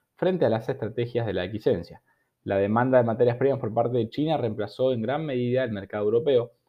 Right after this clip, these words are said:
que impone muchas restricciones y jamás ha renunciado al proteccionismo agrícola para firmar un acuerdo de libre comercio con el mercado común del sur. Para dar un nuevo impulso a una relación tibia y difusa,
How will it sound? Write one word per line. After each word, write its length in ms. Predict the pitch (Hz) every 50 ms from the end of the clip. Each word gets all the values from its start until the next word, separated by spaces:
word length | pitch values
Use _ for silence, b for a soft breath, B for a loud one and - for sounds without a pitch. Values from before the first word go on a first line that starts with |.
| _ _
que 100 | - 196
impone 300 | 185 165 147 170 170 156
muchas 380 | 147 175 220 202 - 135 120 123
restricciones 600 | 139 139 - 117 110 107 - 135 135 127 123 -
y 60 | 160
jamás 460 | - - 127 139 147 143 143 - _ _ _ _ _ _ _ -
ha 100 | 151 156
renunciado 540 | 160 151 135 120 110 107 - - 127 131 135
al 100 | 123 110
proteccionismo 680 | 107 101 104 98 - - 101 107 117 123 123 120 110 123
agrícola 420 | 143 147 120 - 98 90 92 - _ _ _ _ _ _
para 180 | - 175 170 143
firmar 300 | - - 104 113 123 123
un 100 | 117 104
acuerdo 340 | 95 - - 123 123 117
de 60 | 101 95
libre 240 | 98 101 101 104
comercio 520 | 101 104 113 123 123 120 - - 120 117 -
con 140 | - 160 151
el 80 | 127
mercado 380 | 110 107 104 - 120 120 117 104
común 280 | 98 98 98 101 101
del 120 | 95 95 95
sur. 160 | - 104 - _ _ _ _ _ _ _ _ _ _ _ _ _ _ _ _ _ _ _ _ _ _ _ _ _ _ _ _ _ _
Para 160 | - 107 107
dar 260 | 110 117 131 139 143
un 140 | 147 143 147
nuevo 200 | 147 147 151 156
impulso 440 | 151 147 131 147 151 156 151 - -
a 40 | 127
una 160 | 135 139 135
relación 460 | - 135 123 120 - - 139 135 127
tibia 380 | - 165 170 165 156 143 131 135
y 80 | 151
difusa, 640 | 160 147 - - - 180 139 - - 117 110 110 b